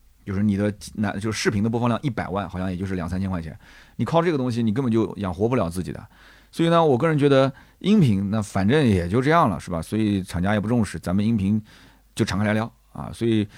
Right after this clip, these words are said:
这一次的小鹏X九的试驾，优点、缺点我都跟你唠了啊，这才是音频真正的价值。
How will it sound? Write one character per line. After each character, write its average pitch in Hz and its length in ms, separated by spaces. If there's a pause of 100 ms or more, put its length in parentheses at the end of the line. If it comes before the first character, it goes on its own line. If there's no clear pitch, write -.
(120)
这 120 120
一 113 40
次 113 100
的 107 120
小 95 120
鹏 98 120
X 117 120
九 107 80
的 87 100
试 101 140
驾， 101 240 (280)
优 143 140
点、 127 200
缺 - 180
点 113 180
我 98 120
都 151 80
跟 165 100
你 127 80
唠 147 160
了 95 260
啊， 76 140
这 160 100
才 104 160
是 101 120
音 117 160
频 104 200
真 143 160
正 139 100
的 120 80
价 139 220
值。 65 220